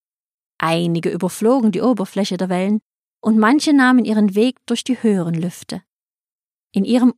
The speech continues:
unaufhörlichen Gebrüll ging die furchtbare Stimme des Ozeans unter, als sie über die von Nala geplante Brücke an Lankas Strand hasteten.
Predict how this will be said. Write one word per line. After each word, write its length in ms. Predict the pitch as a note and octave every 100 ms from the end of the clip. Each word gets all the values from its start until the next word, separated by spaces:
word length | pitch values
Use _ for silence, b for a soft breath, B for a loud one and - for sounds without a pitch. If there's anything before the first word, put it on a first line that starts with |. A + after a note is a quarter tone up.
| -
unaufhörlichen 840 | E4 E4+ D4+ - C4 C4 B3 G3+
Gebrüll 500 | F#3 E3+ F3 G#3+ A#3
ging 200 | G#3 G3
die 120 | F3+
furchtbare 680 | F3+ - A#3 A3+ - - G3
Stimme 380 | G3+ - G3+ G3+
des 220 | F3+ - -
Ozeans 480 | G3+ - G3 F#3+ -
unter, 480 | G3 G3+ G3 F3+ - _ _ _ _ _
als 180 | F3+ F3+
sie 140 | F#3
über 200 | F#3+ F3+
die 240 | F3 F#3+ F#3
von 300 | - F#3+ F3+
Nala 400 | F#3+ G3+ G#3+ G#3
geplante 760 | F#3+ - - F3 F3+ F#3+ F3
Brücke 400 | - E3+ - G3
an 120 | F3
Lankas 560 | E3+ E3 G3 G3 G3 -
Strand 500 | - F#3 E3 D#3 -
hasteten. 540 | - - - F#3 F#3+